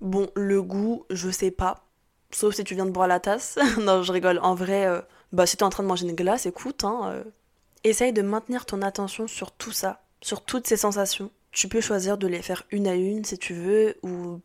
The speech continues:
de profiter de toutes ces sensations-là en même temps. Mais en tout cas, ouais, le fait de se reconnecter à ses sens, ça va vraiment te permettre de profiter, euh, bah, de ce qui se passe, euh, là tout de suite, parce que,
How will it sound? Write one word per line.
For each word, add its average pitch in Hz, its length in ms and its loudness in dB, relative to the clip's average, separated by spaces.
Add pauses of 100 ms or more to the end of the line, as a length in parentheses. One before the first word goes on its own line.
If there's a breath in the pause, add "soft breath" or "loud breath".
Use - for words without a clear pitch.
(220)
de 196 60 0
profiter 196 420 -4
de 190 160 -2
toutes 220 280 -6
ces 220 80 0
sensations-là 190 460 -2
en 190 40 0
même 185 200 -2
temps. 196 240 -8 (600 loud breath)
Mais 202 80 2
en 190 80 2
tout 190 120 -8
cas, 226 300 6 (200)
ouais, 208 180 0
le 202 140 0
fait 254 140 -2
de 254 60 -8
se 233 80 -4
reconnecter 220 500 2
à 220 80 4
ses 220 140 -4
sens, 226 300 0
ça - 320 -4
va 190 140 2
vraiment 196 260 0
te 240 80 0
permettre 196 420 0
de 185 80 -2
profiter, 196 580 -4
euh, 185 200 -4
bah, 185 160 0
de 180 120 -6
ce 175 120 -4
qui - 100 -8
se - 100 -6
passe, 196 340 -2
euh, 180 200 -6
là 190 220 -2
tout 208 120 -16
de - 60 -14
suite, - 340 -6
parce - 200 -8
que, 175 400 -6